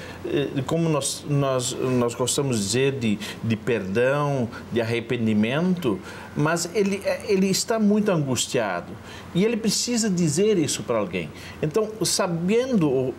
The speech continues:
ouvir e direcionar com algumas perguntas, ele nos traz essa angústia e nós podemos, podendo direcionar isso,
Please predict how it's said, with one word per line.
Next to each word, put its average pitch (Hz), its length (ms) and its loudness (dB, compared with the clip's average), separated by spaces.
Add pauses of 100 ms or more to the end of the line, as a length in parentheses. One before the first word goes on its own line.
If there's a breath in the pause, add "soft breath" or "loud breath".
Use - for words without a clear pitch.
(140)
ouvir 135 600 2
e 131 80 0
direcionar 202 720 2
com - 100 -4
algumas 170 400 0
perguntas, 127 720 0 (240 loud breath)
ele 214 220 2
nos 190 240 2
traz 202 360 2
essa 185 220 2
angústia 131 760 0 (340 loud breath)
e 160 120 4
nós 202 320 2
podemos, 180 540 2 (320)
podendo 175 380 2
direcionar 165 640 0
isso, 185 240 -2